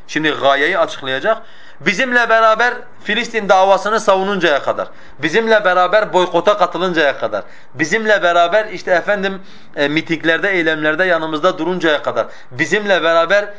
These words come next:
S T K'lar olarak zulme karşı durunca, hayır, hiçbirisi. Buraya kadar sayılanlar hatta tu'minu billahi vahde. Tek olan Allah'a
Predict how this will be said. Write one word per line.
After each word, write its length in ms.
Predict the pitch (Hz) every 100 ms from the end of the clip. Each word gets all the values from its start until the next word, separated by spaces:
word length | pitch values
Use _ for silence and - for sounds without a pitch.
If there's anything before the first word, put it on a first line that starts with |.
| -
S 300 | - - 214
T 120 | 175 160
K'lar 360 | 156 170 190
olarak 340 | 175 180 175 127
zulme 360 | 147 160 180
karşı 340 | 165 160 185 165
durunca, 240 | 165 147 -
hayır, 220 | 165 135
hiçbirisi. 680 | - 254 247 156 107 - - - - - -
Buraya 420 | 127 175 233 208 -
kadar 240 | 160 156
sayılanlar 640 | - 147 147 151 185 254 262 - - - -
hatta 640 | - 185 214 - 156 135 -
tu'minu 580 | 185 180 165 147 139
billahi 520 | 131 139 170 147 139 143
vahde. 340 | - - 95 - - - - -
Tek 280 | - 233 -
olan 280 | 185 156 147
Allah'a 760 | 151 139 147 147 202 240 233